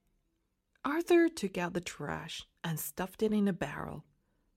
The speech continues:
"Uh-oh," he said. His foot was stuck. Pal helped him get free. Then Arthur had to give Pal a bath. "Stay still," he said,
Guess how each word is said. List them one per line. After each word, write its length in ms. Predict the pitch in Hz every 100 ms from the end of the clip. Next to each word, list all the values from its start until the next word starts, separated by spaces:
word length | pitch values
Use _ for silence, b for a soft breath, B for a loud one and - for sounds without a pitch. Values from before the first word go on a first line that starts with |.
| _ _ -
"Uh-oh," 600 | 403 220 254 269 294 B B _ _
he 120 | -
said. 380 | 165 131 127 147 _ _ _ _ _
His 220 | 143 -
foot 400 | - - 226 -
was 180 | 143 -
stuck. 460 | - - - - - - _ _ _ _ _ _
Pal 400 | - 285 294 311
helped 340 | - 202 196
him 220 | 180 180 170
get 260 | 151 -
free. 460 | - - 151 143 143 _ _ _ _ _ _ _ _ _ _ _ _ _ _ _ _ _ _ -
Then 360 | 262 320 330 -
Arthur 640 | 190 196 190 214 214 220 -
had 280 | - 170 160
to 60 | -
give 300 | 151 139 139
Pal 340 | - - 95
a 40 | 214
bath. 420 | - - - - _ _ _ _ -
"Stay 880 | - - 180 151 147 170 185 220 269
still," 720 | - 403 440 359 381 359 - _ _ _ _
he 160 | -
said, 420 | 170 - 175 139